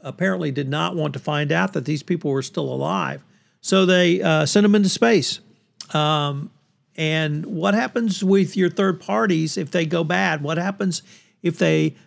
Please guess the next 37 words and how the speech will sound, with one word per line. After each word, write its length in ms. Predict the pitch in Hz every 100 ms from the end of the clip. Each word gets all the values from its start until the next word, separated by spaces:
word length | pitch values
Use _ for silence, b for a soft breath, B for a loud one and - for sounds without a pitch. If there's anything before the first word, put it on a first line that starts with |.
| b
uh, 400 | - 151 147 151 165 _ -
fail 320 | 196 196 185
to 480 | 190 175 170 165 160
follow 440 | - 180 185 165
your 500 | 156 151 156 151 147
compliance 480 | 143 147 185 185 -
programs, 440 | 180 165 160 143
policies, 540 | - 175 175 151 165 147
and 80 |
procedures? 500 | 135 135 202 190 143
What 140 | 120 170
happens 460 | 185 180 165 143 - b b b
if 200 | - 165
they 280 | 165 160 165
engage 360 | 147 151 165 147
in 60 |
bribery 380 | 147 160 156 156
and 80 | 143
corruption? 420 | - 170 165 139
What 180 | 135 180
happens 460 | 190 185 185 151 - b b b b
if 160 | - 147
they 200 | 190 196
hire 460 | 160 175 175 165 147 B B
third 240 | 180 175 165
parties 420 | 185 185 175 160
and 160 | 139
don't 280 | 127 170 190
tell 240 | - 190 196
you 220 | 165 151
about 300 | 131 135 139
them 140 | 151
and 140 | 143 143
you 160 | 170
later 280 | 165 160 147
find 360 | - 151 147 143
out? 300 | 147 113